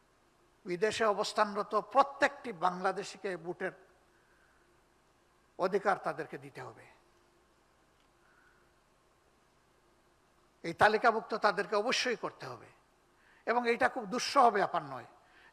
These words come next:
দীর্ঘদিনের এটা কোনো সাধনার প্রশ্নও নেই, এখানে শুধু সদিচ্ছার ব্যাপার। ইসি কথা দিয়েছেন তারা এটা করবেন, কিন্তু আমরা দৃশ্যমান কোনো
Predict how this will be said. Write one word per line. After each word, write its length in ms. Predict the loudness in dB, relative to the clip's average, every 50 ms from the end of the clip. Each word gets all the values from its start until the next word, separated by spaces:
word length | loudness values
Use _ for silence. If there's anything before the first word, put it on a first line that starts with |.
| -10
দীর্ঘদিনের 600 | -2 0 0 2 4 4 4 4 2 0 0 0 0 -2 -6 -20 -20 -20 -20 _ -20 -20 _ _ _ _ _ _ _ -8
এটা 220 | -2 0 0 0
কোনো 200 | 0 0 -4 -4
সাধনার 480 | 0 4 4 6 6 6 4 4 2 2
প্রশ্নও 460 | 0 -4 -4 -4 -6 -6 -6 -6 -6
নেই, 180 | -8 -10 -14 -18 -20 -20 _ _ _ _ _ _ _
এখানে 280 | -6 0 2 2 2 2
শুধু 200 | 0 -2 -2 -4
সদিচ্ছার 520 | -2 -2 -2 -4 -4 -4 -4 -2 -2 -2 -2
ব্যাপার। 320 | -4 -12 -12 -12 -16 -18 -18 -20 -20 _ _ _ _ _ _ _ _ _ _ _ _ _ _ _ _ _ _ _ _ _ _ _ _ _ -8
ইসি 500 | -6 -4 -2 -2 -2 -2 -2 -4 -6 -10 -16 _ _ _ _ _ _ _ _ _ _ _ _
কথা 260 | 2 4 6 6 6
দিয়েছেন 380 | 6 6 4 2 2 0 -2 -2
তারা 180 | 0 0 0 0
এটা 180 | 0 -4 -6
করবেন, 380 | -6 -4 -4 -4 -4 -4 -6 -8 -10 -16 -20 _ _ _ _ _ _ _ _ _ _ _ _ _
কিন্তু 220 | -6 -2 2 2 2
আমরা 320 | 2 4 6 6 6 6
দৃশ্যমান 640 | 6 2 0 -2 -2 0 2 4 6 6 6 4
কোনো 380 | 2 -4 -6 -6 -6 -6 -8 -10